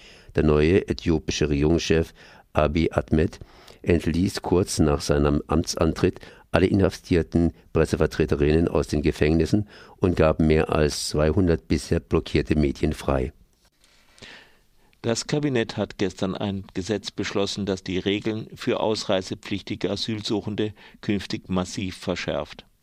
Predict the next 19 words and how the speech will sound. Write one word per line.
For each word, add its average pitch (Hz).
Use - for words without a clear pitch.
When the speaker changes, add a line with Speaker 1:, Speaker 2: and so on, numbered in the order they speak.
Speaker 2:
Noch 113
kurz -
vor 113
der 110
Kabinettssitzung 104
hatten 98
Grüne, 113
F 117
D 120
P 104
und 95
Linke 107
die 113
Vorlage 95
aus 92
dem 101
Innenministerium 92
stark 76
kritisiert. -